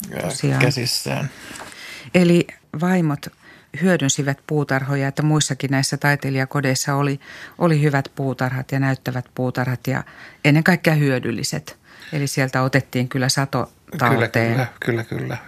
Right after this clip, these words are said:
Speaker 1: Ja sitten tietysti jär-, järvestä sai kalaa, jota syötiin aika paljon. Ja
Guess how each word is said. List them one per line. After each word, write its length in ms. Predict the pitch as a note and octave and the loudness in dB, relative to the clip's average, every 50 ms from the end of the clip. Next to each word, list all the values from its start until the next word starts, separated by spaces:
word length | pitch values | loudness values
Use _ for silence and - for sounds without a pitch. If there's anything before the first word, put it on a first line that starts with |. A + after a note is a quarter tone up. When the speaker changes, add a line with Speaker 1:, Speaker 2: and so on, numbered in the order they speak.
| - - - | -20 -4 0
Speaker 1:
Ja 80 | C3+ C3 | 0 2
sitten 280 | - B2 - B2+ A#2 | 2 4 4 4 4
tietysti 320 | - C#3 D3 D3 - - E3 | 6 6 4 6 4 4 6
jär-, 260 | D#3 D3+ C#3+ D3 - - | 6 6 4 0 0 4
järvestä 420 | F3 E3+ D#3+ D#3 C#3+ C3 - C#3 | 4 4 4 4 0 -2 -4 -8
sai 180 | - - - - - | -6 -6 -8 -8 0
kalaa, 400 | - F3 F#3+ G3 F3 E3 D#3+ D#3 - _ _ - - - - - - - - | 2 2 4 4 4 4 2 2 0 _ _ -20 -18 -18 -18 -18 -18 -10 -10
jota 180 | D3+ C#3 D3 C#3+ | -6 -4 -4 -4
syötiin 440 | - - D3 C#3 - C#3 C3+ C3+ | -2 -4 -4 -4 -4 -4 -2 -2
aika 200 | C3 C3+ B2+ C#3+ | -2 -2 -2 -4
paljon. 500 | C3+ - C3+ C3 B2 B2+ B2+ B2+ B2+ B2 A2 - _ _ _ - - - - - - - - - _ _ - | 0 2 2 4 4 4 4 4 2 0 -4 -8 _ _ _ -20 -20 -20 -20 -20 -20 -20 -20 -20 _ _ -2
Ja 360 | A#2+ B2+ B2 A#2+ A#2 A#2 | 0 2 4 4 4 4